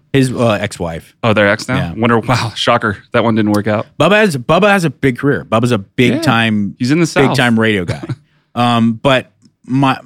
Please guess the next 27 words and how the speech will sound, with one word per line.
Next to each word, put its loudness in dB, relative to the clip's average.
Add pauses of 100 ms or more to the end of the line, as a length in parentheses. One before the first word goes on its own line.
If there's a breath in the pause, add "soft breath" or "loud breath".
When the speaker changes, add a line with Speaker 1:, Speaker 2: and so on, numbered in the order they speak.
(200)
Speaker 1:
my -2
point 0
being 2
that, -2
that, -4
you 2
know, 2
there 2
was 0
the, 0
there 0
was 2
the -4
Casey -4
Kasem -6 (160)
type -6
thing, -6
which, -2
like, -4
I -2
would -2
put -4
Shadow -2
in -4
that -8
same -6
category. -6